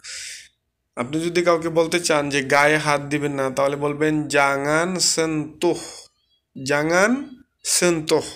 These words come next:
জাঙান সেন্তুহ হচ্ছে গায়ে হাত দিবেন না। কাউকে গায়ে হাত দেওয়ার জন্য নিষেধ করা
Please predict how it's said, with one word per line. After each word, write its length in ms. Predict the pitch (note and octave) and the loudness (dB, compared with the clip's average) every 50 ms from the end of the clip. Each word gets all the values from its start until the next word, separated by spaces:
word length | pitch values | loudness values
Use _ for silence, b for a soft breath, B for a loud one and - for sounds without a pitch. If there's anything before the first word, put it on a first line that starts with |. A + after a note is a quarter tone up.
| - A3+ G3 C#3 C3 | -16 -16 -12 -6 -2
জাঙান 420 | C#3 C#3+ D3+ D#3 D#3+ E3 E3 D#3+ | 0 0 0 0 0 0 0 0
সেন্তুহ 480 | D3+ - D#3+ D3+ D3 D3 D3+ D3+ D3 C#3 | -2 0 -2 -2 -4 -4 -6 -6 -4 -4
হচ্ছে 440 | C#3+ C#3+ C#3+ - F3+ G3 A3+ C4+ C4 B B B B B B B - C#3+ C#3 | -6 -6 -4 0 0 2 0 0 -4 B B B B B B B -10 -6 0
গায়ে 300 | C#3+ D3 D3+ D#3+ E3 F3 | 4 4 6 6 6 4
হাত 540 | E3 D3+ - D3+ D#3+ F3+ G3 G3 - - - _ _ - C3+ | 2 2 2 2 2 2 0 -2 -10 -18 -20 _ _ -8 -4
দিবেন 240 | C#3+ C#3+ C3+ C#3+ C3 | -4 -2 -2 -2 -2
না। 300 | B2 - - - - - _ _ _ _ _ B B B B B B B B B B _ - | -2 -6 -8 -12 -16 -20 _ _ _ _ _ B B B B B B B B B B _ -4
কাউকে 680 | - C3+ C#3 D3 D3 - E3 D3+ D3 D3+ E3 G3 D#4 - - - _ _ _ _ _ _ - _ _ - - - _ _ _ _ _ _ _ - C3+ B2+ | 0 0 0 0 0 -2 0 0 0 0 -2 -4 -6 -10 -14 -20 _ _ _ _ _ _ -20 _ _ -20 -20 -20 _ _ _ _ _ _ _ -12 -2 0
গায়ে 240 | C3+ C#3 D3 D3+ D3 | 2 4 4 2 2
হাত 220 | C#3 C#3+ C#3+ C#3 | 0 0 -2 -4
দেওয়ার 340 | C#3 C#3+ D3 D#3 D#3 E3 D#3+ | -2 -2 0 2 2 2 2
জন্য 260 | D#3+ E3+ E3+ E3+ E3 | 0 -4 -2 0 0
নিষেধ 600 | D#3+ D3+ D3+ D3+ D#3+ D3+ D#3 - - E3+ E3+ F3+ - | 0 0 0 0 0 2 0 0 0 -2 -4 -4 -2
করা 460 | - D#3+ D3+ D3 D3 D3+ E3 G#3 - | 0 0 2 2 0 0 -4 -6 -8